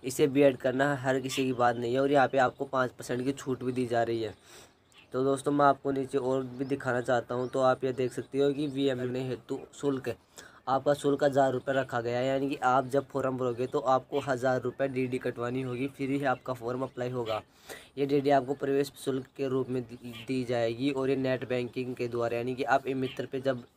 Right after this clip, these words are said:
form भरवाओगे तब ये हज़ार रुपये की डीडी आपको कटेगी। तो अग-, तो दोस्तों, ये आपकी जो कोटा यूनिवर्सिटी है उनने, उसने online form,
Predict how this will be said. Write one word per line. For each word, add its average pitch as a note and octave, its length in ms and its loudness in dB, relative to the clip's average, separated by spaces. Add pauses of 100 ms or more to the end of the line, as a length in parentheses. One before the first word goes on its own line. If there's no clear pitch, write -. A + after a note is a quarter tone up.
form A#2 240 -2
भरवाओगे A#2 400 0 (100)
तब A#2+ 180 -6
ये C3+ 220 0 (380)
हज़ार B2+ 300 2
रुपये B2 260 -4
की B2+ 80 -2
डीडी B2+ 320 0
आपको B2 260 2
कटेगी। A2 460 -6 (460)
तो C3+ 60 0
अग-, C3 220 0 (380)
तो C3 100 -4
दोस्तों, C3 400 0
ये C#3+ 200 4
आपकी C3+ 440 2 (580)
जो B2+ 480 0 (1400)
कोटा C3 340 0
यूनिवर्सिटी C3 520 0
है C#3 160 6
उनने, C3+ 340 0
उसने C3 520 -6
online C3+ 500 2 (120)
form, B2 260 -4